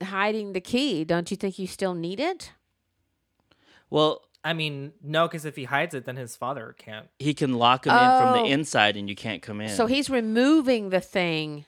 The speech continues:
Speaker 2: That,
Speaker 1: See?
Speaker 2: yeah, he's
Speaker 3: Yeah.
Speaker 2: removing the
Speaker 1: Not a smart man.
Speaker 2: Yeah.
Speaker 1: Um, so that's what he does. He's
Speaker 2: Yeah.
Speaker 1: removing the very thing that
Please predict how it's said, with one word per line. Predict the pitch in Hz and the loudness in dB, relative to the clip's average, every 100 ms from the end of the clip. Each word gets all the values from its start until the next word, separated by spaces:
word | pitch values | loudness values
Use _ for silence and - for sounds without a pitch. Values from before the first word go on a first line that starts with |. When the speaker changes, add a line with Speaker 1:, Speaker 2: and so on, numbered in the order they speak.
| - | -2
Speaker 2:
That, | 104 | -2
Speaker 1:
See? | 117 123 | -2 -8
Speaker 2:
yeah, | - 107 | -4 -2
he's | 101 110 | -2 -6
Speaker 3:
Yeah. | |
Speaker 2:
removing | 110 120 123 120 | -4 -2 -2 -2
the | 120 | 0
Speaker 1:
Not | 214 | 0
a | 220 | -2
smart | - 240 226 - | -4 0 0 0
man. | 170 170 170 170 | -4 -2 -4 -8
Speaker 2:
Yeah. | - _ - - - - - - 202 208 202 196 196 196 | -14 _ -20 -20 -20 -20 -4 2 4 4 4 4 2 0
Speaker 1:
Um, | 190 | -2
so | - 240 | -4 0
that's | 233 240 | 0 -2
what | 233 | -4
he | 196 | -4
does. | 175 160 160 | 0 0 0
He's | 220 | -6
Speaker 2:
Yeah. | 202 | -4
Speaker 1:
removing | 196 196 208 220 214 208 190 | -6 -2 -2 0 0 -2 -2
the | 175 | -2
very | 170 180 180 175 | 2 2 2 -2
thing | 170 185 165 165 156 | -4 -4 -2 -4 -4
that | 160 147 127 - - - | -2 -2 -4 -8 -20 -20